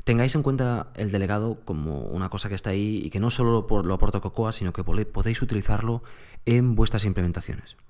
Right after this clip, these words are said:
Y bueno, finalmente lo que os quería dar es, eh, un ejemplo.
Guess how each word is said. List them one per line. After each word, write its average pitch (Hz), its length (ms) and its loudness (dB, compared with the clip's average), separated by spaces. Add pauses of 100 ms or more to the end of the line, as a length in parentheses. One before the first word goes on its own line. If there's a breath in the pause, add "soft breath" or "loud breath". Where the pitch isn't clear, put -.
(600 soft breath)
Y 135 40 2
bueno, 151 300 4 (140)
finalmente 147 520 2
lo 165 80 -2
que 147 60 2
os 123 60 -4
quería 127 200 0
dar 131 340 -2
es, 127 320 -4 (140)
eh, 92 200 -4 (100)
un 117 140 4
ejemplo. - 400 -6